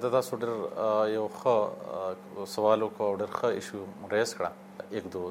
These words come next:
څو پورې تاسو د سبسډي یا د زمیندارو دپاره د خیر ښېګړې خبره وکړه،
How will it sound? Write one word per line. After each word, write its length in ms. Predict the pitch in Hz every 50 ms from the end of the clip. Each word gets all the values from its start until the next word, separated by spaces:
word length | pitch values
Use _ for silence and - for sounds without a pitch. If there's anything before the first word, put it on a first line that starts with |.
| 92
څو 100 | - 151
پورې 160 | 143 151 143 127
تاسو 220 | - 143 143 135 143
د 80 | 117
سبسډي 540 | 107 - - 131 - - 135 120 123 120 117 104
یا 60 | 113 110
د 80 | 101
زمیندارو 460 | 98 95 95 95 95 104 117 123 120 110 101
دپاره 260 | - - 107 104 107
د 100 | - -
خیر 180 | - - 135
ښېګړې 320 | 127 - 113 107 98 107 107
خبره 280 | - - 95 104 113
وکړه، 280 | 113 98 82 - 101 107